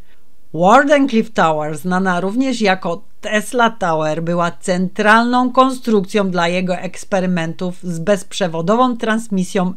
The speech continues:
energii. Została zbudowana w stanie Nowy Jork na początku lat tysiąc dziewięćset. Wieża miała około sto osiemdziesiąt siedem stóp wysokości i kopułę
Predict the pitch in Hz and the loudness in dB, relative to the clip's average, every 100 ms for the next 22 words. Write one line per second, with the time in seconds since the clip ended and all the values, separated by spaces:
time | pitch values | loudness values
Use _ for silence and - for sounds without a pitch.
0 | - 190 190 165 151 147 - - - - | -4 0 0 0 -2 -6 -12 -14 -14 -12
1 | - - - 170 180 - 262 302 277 185 | -12 -12 -8 -4 -2 4 6 6 4 2
2 | 220 202 208 190 160 156 165 226 - - | 2 2 2 0 -2 -4 -4 -6 -8 -12
3 | - - - - 262 269 269 254 247 - | -12 -12 -12 -2 2 4 4 0 -2 -2
4 | 185 196 214 226 220 214 165 147 165 - | 2 6 8 8 6 4 2 0 -4 -6
5 | 185 170 - 170 226 247 - 254 214 175 | -4 -2 -4 -4 -2 -2 -2 0 2 2
6 | 175 - - 180 - 185 170 165 196 190 | 0 -8 -8 -6 -2 -2 -2 0 2 2
7 | 175 170 - - - - - - - - | -2 -4 -10 -12 -12 -12 -12 -12 -12 -8
8 | 170 233 330 214 160 156 160 180 202 190 | -2 0 0 0 -4 -4 -2 2 2 2
9 | 202 202 226 214 202 196 - - - 285 | -2 0 2 4 2 2 -4 -8 0 2
10 | 294 302 285 262 196 208 226 220 226 220 | 2 -2 -2 -2 -2 -4 -2 -2 -2 -2
11 | 202 214 196 - 202 185 180 202 202 190 | -2 -4 -4 -4 -2 -2 -2 -4 -2 -2
12 | 196 196 - 202 190 202 190 - 220 202 | -2 -2 -4 -4 -2 -2 -2 0 4 4
13 | 196 | 2